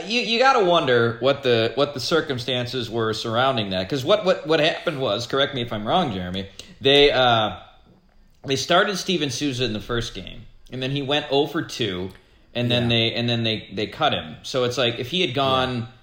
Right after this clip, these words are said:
Speaker 1: he had gone one for two, would they, would they have kept him around, two for two, or were they just gonna cut him regardless of what happened? And, like,
Speaker 2: Yeah.
Speaker 1: w-, you know, I'm sure they had a fourth or fifth outfielder, like, there. Like, they didn't need to start Steven Souza.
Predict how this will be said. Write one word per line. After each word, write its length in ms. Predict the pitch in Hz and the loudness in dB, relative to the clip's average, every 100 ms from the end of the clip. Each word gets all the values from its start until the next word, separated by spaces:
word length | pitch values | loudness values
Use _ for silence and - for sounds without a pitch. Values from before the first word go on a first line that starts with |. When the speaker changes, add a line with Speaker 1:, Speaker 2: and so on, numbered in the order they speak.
| _ _ | _ _
Speaker 1:
he 80 | 170 | 0
had 80 | 147 | 2
gone 240 | 131 95 | 0 0
one 240 | 113 156 | 0 0
for 160 | - 104 | -2 -6
two, 260 | 90 90 85 | -6 -10 -8
would 100 | 92 | -4
they, 280 | 101 104 | -2 -4
would 140 | 113 117 | -4 0
they 140 | 123 | 0
have 80 | 117 | 2
kept 200 | 131 131 | 0 -2
him 120 | 135 123 | -2 0
around, 460 | 131 139 139 131 | 2 2 2 0
two 160 | - 156 | 0 0
for 140 | 156 | -2
two, 380 | 135 151 143 139 139 - - | -4 0 2 2 -2 -16 2
or 140 | 190 | 6
were 100 | 220 | 6
they 100 | 226 | 6
just 160 | 254 208 | 2 0
gonna 220 | 202 156 | 2 0
cut 280 | - 180 196 | 0 2 4
him 160 | 165 127 | 4 2
regardless 520 | 120 131 139 135 131 | 2 4 4 2 -2
of 100 | 113 | -2
what 140 | 113 | 0
happened? 460 | 135 208 - - - - - - - | 2 0 -2 -8 -12 -20 -20 -20 -4
And, 180 | 156 160 | 0 4
like, 320 | 143 135 - - | 4 2 -2 -6
Speaker 2:
Yeah. 300 | 127 117 92 - - | -6 -4 -10 -14 -12
Speaker 1:
w-, 140 | 139 | -6
you 120 | 196 196 | 0 4
know, 160 | 135 | 4
I'm 160 | 131 160 | 2 0
sure 200 | - 254 | 4 6
they 140 | 196 | 6
had 160 | 160 151 | 6 4
a 60 | |
fourth 340 | - 180 180 165 | 2 2 2 2
or 80 | 120 | -2
fifth 260 | 170 - | -2 0
outfielder, 720 | 139 165 170 135 123 107 104 | 2 2 0 0 0 2 0
like, 240 | 104 101 95 | 0 -2 -2
there. 340 | 92 90 98 | -2 -2 -2
Like, 220 | 101 101 | -2 -2
they 100 | 135 | 2
didn't 240 | 175 156 120 | 2 2 0
need 220 | 175 190 | 0 0
to 60 | 117 | -6
start 300 | - 110 98 | -2 -4 -4
Steven 360 | - 120 98 | -4 -4 -4
Souza. 560 | 92 170 170 107 90 | -2 0 0 0 -2